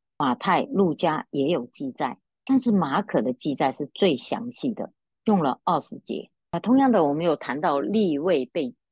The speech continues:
招的，马可福音第三章，它也是三卷书里面讲的最详细的那一卷书。这就是马可描述的特点。我们在，呃，还有什么是，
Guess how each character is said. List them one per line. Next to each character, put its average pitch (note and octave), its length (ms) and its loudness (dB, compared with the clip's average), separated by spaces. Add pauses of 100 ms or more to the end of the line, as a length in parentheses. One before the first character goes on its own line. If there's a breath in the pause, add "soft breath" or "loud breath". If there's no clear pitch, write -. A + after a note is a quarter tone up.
招 D3 280 -4
的， C#3+ 160 -10 (360)
马 F#3 140 -2
可 F3+ 140 0
福 E3+ 120 -6
音 E3+ 120 -8
第 F3 160 -2
三 D#3+ 260 -6
章， D#3+ 260 -4 (200)
它 B3+ 140 2
也 G#3 60 6
是 A#3 200 0
三 A3+ 240 2
卷 C4+ 180 4
书 F#3 160 0
里 D3 100 0
面 F3 180 2
讲 C3 200 -2
的 C3 100 0
最 G3 300 4
详 A#2 300 -4
细 D3+ 200 0
的 A2+ 120 -4
那 C3 120 0
一 A2 80 -4
卷 G#2 220 -8
书。 - 240 -14 (240)
这 B3+ 160 4
就 G#3 160 4
是 F#3 160 0
马 D3+ 320 0
可 D3 240 -2
描 B2 320 0
述 D#3 240 -2
的 A#2+ 160 -4
特 C#3 220 -4
点。 - 220 -10 (360)
我 - 80 0
们 A3 100 6
在， B3+ 260 2 (1400 soft breath)
呃， E3 360 2
还 - 180 0
有 C4+ 140 6
什 E3+ 180 -4
么 E3 160 -4
是， F3+ 480 -2